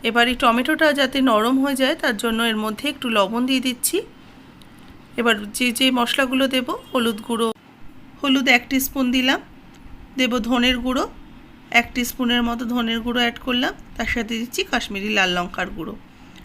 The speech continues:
এর মধ্যে কিন্তু জিরের গুঁড়ো দেব না, শুধু ধনের গুঁড়ো দিয়ে রান্নাটা করব। সামান্য একটু জল দিয়ে মশলাটাকে ভালো করে নাড়াচাড়া করে নিয়ে এবার এটাকে একটু ঢাকা দিয়ে দেব, যাতে এই পেঁয়াজ টমেটো ভীষণভাবে মিশে যায়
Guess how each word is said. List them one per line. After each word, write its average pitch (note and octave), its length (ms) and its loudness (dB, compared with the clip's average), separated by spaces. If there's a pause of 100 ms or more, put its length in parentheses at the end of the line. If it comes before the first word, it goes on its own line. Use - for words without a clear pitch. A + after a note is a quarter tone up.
(760)
এর B3+ 120 2
মধ্যে C4+ 220 4
কিন্তু C#4+ 220 0
জিরের B3 340 2
গুঁড়ো B3+ 240 0
দেব A#3+ 240 -2
না, D#4 160 -2
শুধু A3 240 -8
ধনের A3 340 -2
গুঁড়ো A3 240 -4
দিয়ে B3 280 -2
রান্নাটা F#3 380 -2
করব। E3+ 380 -8 (400)
সামান্য B3+ 440 2
একটু B3+ 220 -2
জল A#3 300 0
দিয়ে C#4 120 2
মশলাটাকে A#3+ 520 -4
ভালো A#3 340 0
করে B3+ 220 -2
নাড়াচাড়া A#3 500 -2
করে A#3+ 280 -2
নিয়ে A3+ 220 -2 (500)
এবার B3+ 220 2
এটাকে C4+ 340 0
একটু A4 220 -8
ঢাকা A3 300 2
দিয়ে F3 220 -2
দেব, F3+ 260 -6 (440)
যাতে A3+ 240 0
এই A#3 60 2
পেঁয়াজ B3 440 0
টমেটো A#3+ 540 -4
ভীষণভাবে A#3+ 560 -2 (140)
মিশে A#3+ 300 0
যায় - 200 -6